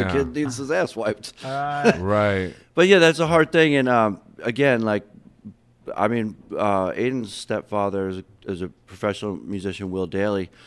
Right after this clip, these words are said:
Speaker 2: and he and I are brothers. I mean, we're great friends.
Speaker 3: That's
Speaker 1: Oh, that's,
Speaker 3: amazing.
Speaker 1: that's
Speaker 2: And
Speaker 1: nice.
Speaker 2: he's put so much love into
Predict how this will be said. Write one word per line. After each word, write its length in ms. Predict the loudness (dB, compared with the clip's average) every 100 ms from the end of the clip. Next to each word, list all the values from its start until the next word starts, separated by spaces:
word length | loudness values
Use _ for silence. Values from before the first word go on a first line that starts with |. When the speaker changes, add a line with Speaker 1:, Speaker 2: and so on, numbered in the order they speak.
| -20 -20 -8
Speaker 2:
and 120 | -4
he 120 | -2 -2
and 80 |
I 80 | 0
are 80 | -2
brothers. 400 | -2 -6 -10 -18 -14
I 20 |
mean, 380 | -10 -10 -10 -8
we're 120 | -8
great 260 | -4 -6 -6
friends. 220 | -12 -8
Speaker 3:
That's 140 | 2
Speaker 1:
Oh, 140 | 4 6
that's, 220 | 4 2
Speaker 3:
amazing. 160 | 0 4
Speaker 1:
that's 260 | 4 4
Speaker 2:
And 80 | 2
Speaker 1:
nice. 180 | 6 8
Speaker 2:
he's 140 | 6
put 200 | 4 0 0
so 320 | -4 0 0
much 240 | 0 -2
love 580 | 0 2 4 2 -2 -14 -18 -18 -18 -18 -10
into 460 | -4 -2 -2 -2